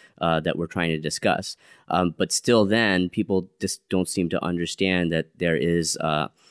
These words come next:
a problem of anti-Blackness in the community, both on, in, in both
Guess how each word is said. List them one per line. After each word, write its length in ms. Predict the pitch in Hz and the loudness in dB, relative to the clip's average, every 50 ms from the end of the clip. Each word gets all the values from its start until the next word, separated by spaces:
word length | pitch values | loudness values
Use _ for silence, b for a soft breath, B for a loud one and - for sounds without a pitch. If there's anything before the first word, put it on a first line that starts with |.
| b b b | b b b
a 80 | 90 | -10
problem 400 | - - 110 107 110 113 110 98 | -4 0 0 2 2 4 4 4
of 80 | 87 87 | 4 4
anti-Blackness 840 | - 82 92 90 - 98 85 80 87 87 87 95 98 - 87 - - | 2 2 0 0 0 0 0 0 0 0 -2 -2 -2 -4 -6 -6 -4
in 100 | 85 80 | -4 -4
the 60 | 78 | -4
community, 640 | - - 90 92 104 110 107 101 87 87 87 85 B B B B B B B | -4 -2 0 2 4 4 4 4 4 4 4 2 B B B B B B B
both 240 | 98 104 104 - - | 2 4 4 4 2
on, 160 | 95 87 - - | 0 0 0 0
in, 200 | 85 85 82 73 | 0 0 0 0
in 320 | - 80 82 80 80 - - - | 0 0 0 0 -2 -2 -4 -4
both 260 | - 101 101 - | 0 0 0 0